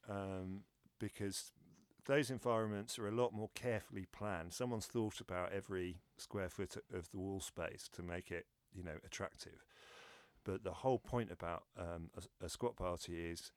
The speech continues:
you're in an abandoned building. If you cover it all up, you're ruining <laughs> the point of being there. So the most important things was you have a wall of sound. Uh, you may have speakers in four corners, but you'll have a wall of sound at the front with the D Js in the middle.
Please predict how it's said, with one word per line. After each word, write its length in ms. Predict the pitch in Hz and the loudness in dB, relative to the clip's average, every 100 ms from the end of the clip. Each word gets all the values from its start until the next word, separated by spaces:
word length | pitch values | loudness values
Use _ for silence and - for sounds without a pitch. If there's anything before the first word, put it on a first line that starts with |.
| _ - | _ -4
you're 300 | 98 98 104 | 0 2 4
in 100 | 107 | 4
an 200 | 98 95 | 2 0
abandoned 520 | 92 98 98 95 85 | 0 0 0 0 0
building. 340 | 95 101 90 82 | 2 2 2 -4
If 160 | 82 104 | -8 -8
you 60 | |
cover 360 | - 135 113 98 | 0 2 4 4
it 120 | 90 | 2
all 220 | 82 85 | 0 2
up, 260 | 107 90 - - | 4 2 0 -2
you're 240 | 92 90 | 0 0
ruining 600 | 92 101 107 104 80 120 | 2 4 4 2 0 -2
<laughs> 20 | 92 | -4
the 80 | |
point 300 | 95 - 127 | -4 0 0
of 120 | 101 - | 0 4
being 340 | 117 127 95 | 6 6 4
there. 220 | - - - - - - - | -2 -8 -12 -16 -16 -12 -4
So 500 | - 120 113 110 110 - - - - | 6 10 10 10 6 0 -14 -20 -4
the 80 | 110 | 2
most 320 | 117 151 - | 6 6 6
important 400 | 131 113 - 98 | 2 2 0 0
things 360 | 98 78 - - | 0 -2 -4 -6
was 200 | - - | -6 -2
you 100 | 90 | -2
have 140 | 87 | 2
a 40 | 95 | 4
wall 320 | 104 131 120 | 6 8 8
of 80 | 101 | 4
sound. 480 | - 80 - - - _ - | 0 -2 -2 -8 -14 _ -6
Uh, 140 | 92 | -2
you 180 | 92 117 | 2 2
may 240 | 165 180 151 | 4 4 4
have 200 | 131 113 | 2 0
speakers 600 | - - - 113 101 90 | -2 -2 2 0 0 -6
in 80 | 90 | -4
four 200 | 98 85 | -4 -4
corners, 320 | 92 82 73 | -2 -4 -4
but 100 | 90 | -6
you'll 140 | 101 117 | -2 0
have 120 | 120 | 2
a 80 | 110 | 2
wall 300 | 120 117 101 | 4 4 4
of 60 | |
sound 340 | - 98 92 87 | 0 -2 -2 -4
at 80 | |
the 80 | 87 | -6
front 320 | - 92 80 80 | -6 -4 -4 -4
with 120 | 87 | -6
the 60 | 85 | -4
D 200 | 90 92 | -2 -2
Js 300 | 92 82 85 | -2 -6 -6
in 100 | 85 | -6
the 60 | 82 | -6
middle. 360 | 82 80 78 | -4 -4 -6